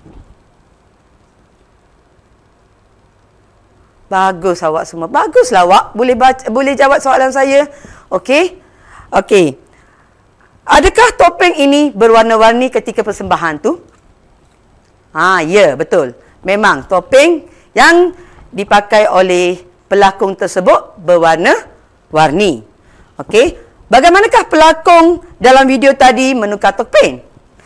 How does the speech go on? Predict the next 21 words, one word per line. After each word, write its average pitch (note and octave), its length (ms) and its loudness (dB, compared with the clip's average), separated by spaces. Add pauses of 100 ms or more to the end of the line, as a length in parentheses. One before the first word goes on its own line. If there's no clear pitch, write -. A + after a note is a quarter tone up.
(220)
Ada D#4 160 -2
kamu D#4+ 240 0
perasan E4+ 320 0
tak? - 160 -4 (3250)
Ah, C#4 240 0
bagus. A3 320 0
Kamu G#3 240 -2
perasan A3 400 0
kan? F4 240 2 (400)
Okey. F3+ 400 -4 (400)
Ada F4+ 240 0
tak E4+ 160 2
dia C#4 160 2
bertukar C#4 800 2 (240)
secara E3 400 -6
pantas C#4+ 880 2
atau D#3 400 -4
perlahan? C4+ 480 0 (1500)
Ah, F4 320 4
ya, C#4+ 240 4
betul. E3 400 -2